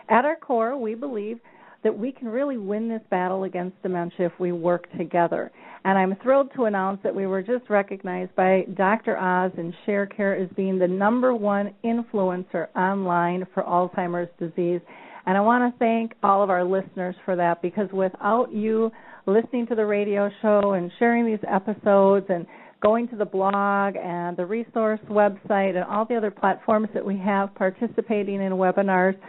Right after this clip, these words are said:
uh, we would not have been recognized for that. So,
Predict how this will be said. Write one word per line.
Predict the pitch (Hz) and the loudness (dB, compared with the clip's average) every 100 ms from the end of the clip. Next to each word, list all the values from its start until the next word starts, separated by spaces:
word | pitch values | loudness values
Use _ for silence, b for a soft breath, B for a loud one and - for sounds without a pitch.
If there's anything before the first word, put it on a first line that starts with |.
| B B B | B B B
uh, | 185 180 | 0 2
we | 202 208 220 | 2 4 4
would | 208 170 | 2 2
not | 180 185 | 2 2
have | 185 | 2
been | 190 180 | -2 0
recognized | 170 165 175 175 160 165 - | -2 -2 -6 -4 -6 -8 -6
for | 170 | 0
that. | 160 165 - | 2 2 0
So, | - 185 175 | 2 2 2